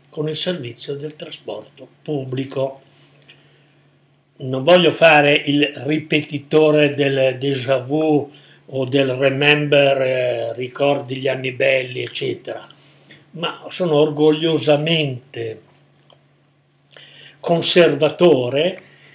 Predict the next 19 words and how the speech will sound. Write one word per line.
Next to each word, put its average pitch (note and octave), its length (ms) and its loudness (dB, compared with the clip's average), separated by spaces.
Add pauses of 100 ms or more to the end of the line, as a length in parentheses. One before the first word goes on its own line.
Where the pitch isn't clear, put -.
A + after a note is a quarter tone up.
di B2+ 160 -8
quella C#3+ 260 0
piccola D3+ 420 0
memoria D3 400 2
storica C3+ 520 0
locale, C#3 800 -2 (360)
in A#3 200 -6
quanto - 720 -2 (180)
componente, C#3+ 880 -2
partecipante, C#3 1120 -6
se C3+ 160 -8
non C3 180 -6
anche C3+ 640 -8
promotore, C#3+ 960 0 (360)
di C4+ 200 -2
quel B2+ 340 2 (200)
comitato F3+ 960 -2 (800)
per G#3 200 2
il E3 300 -4